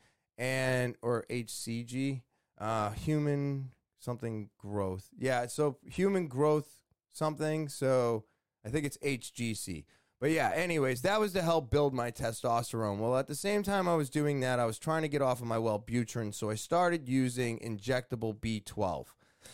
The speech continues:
I called him up, and because I'm starting to feel this way, I know that my B twelve levels have, m-, must have dropped at this point. Um, you know, I had to stay off my supplements,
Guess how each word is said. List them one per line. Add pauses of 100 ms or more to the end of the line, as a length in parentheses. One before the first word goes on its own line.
(1300)
I
called
him
up, (360)
and
because (100)
I'm
starting
to
feel
this
way,
I
know
that
my
B
twelve
levels
have, (520)
m-,
must
have
dropped (320)
at
this
point. (540)
Um,
you
know,
I
had
to
stay
off
my
supplements,